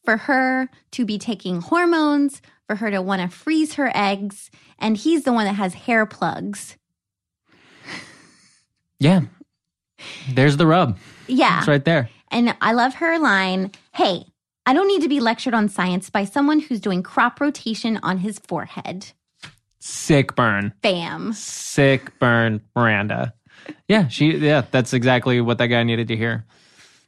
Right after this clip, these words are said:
Speaker 2: It was perfect. It was perfect, like, having, it was the, it was a great device with him and the hair plugs.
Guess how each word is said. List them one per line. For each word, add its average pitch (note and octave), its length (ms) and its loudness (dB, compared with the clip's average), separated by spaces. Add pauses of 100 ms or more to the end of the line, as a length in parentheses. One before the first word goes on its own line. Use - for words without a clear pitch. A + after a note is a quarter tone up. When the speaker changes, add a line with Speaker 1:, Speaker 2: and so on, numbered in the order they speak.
(140)
Speaker 2:
It C#3 60 2
was C#3 100 4
perfect. C3 340 2
It - 20 2
was A2+ 120 0
perfect, B2 360 0
like, A#2 240 2
having, A2+ 480 0 (180)
it E3 40 -8
was A#2+ 120 -4
the, C3 80 -2
it B2 100 -6
was C3+ 120 0
a B2+ 40 -2
great B2+ 200 4
device A#2+ 600 0
with A2 320 -2
him A#2 220 0
and G#2+ 60 -2
the G#2+ 40 0
hair A#2 160 2
plugs. A#2 480 -2